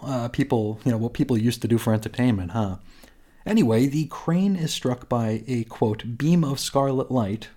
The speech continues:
which cracks it. And the beam of light, it might be worth noting, is yellow.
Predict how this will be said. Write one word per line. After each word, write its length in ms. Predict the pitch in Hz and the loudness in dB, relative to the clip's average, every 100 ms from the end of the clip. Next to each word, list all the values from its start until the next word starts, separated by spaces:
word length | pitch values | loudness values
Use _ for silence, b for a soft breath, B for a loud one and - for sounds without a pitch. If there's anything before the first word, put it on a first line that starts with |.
| - | -4
which 180 | 127 - | -4 -2
cracks 400 | - 180 170 - | -4 -2 -4 -6
it. 160 | - - B B B B B 120 | -8 -16 B B B B B -2
And 220 | 113 110 | 0 0
the 240 | 107 104 | -2 -4
beam 240 | - 135 110 | 0 2 2
of 100 | 110 | 2
light, 260 | 113 92 | 0 0
it 60 | 98 | -4
might 180 | 104 101 | -6 -6
be 80 | |
worth 260 | 95 98 98 | -6 -6 -6
noting, 340 | 101 98 95 | -4 -4 -6
is 280 | 95 104 95 | -6 -8 -6
yellow. 440 | 98 92 90 - | -6 -6 -8 -12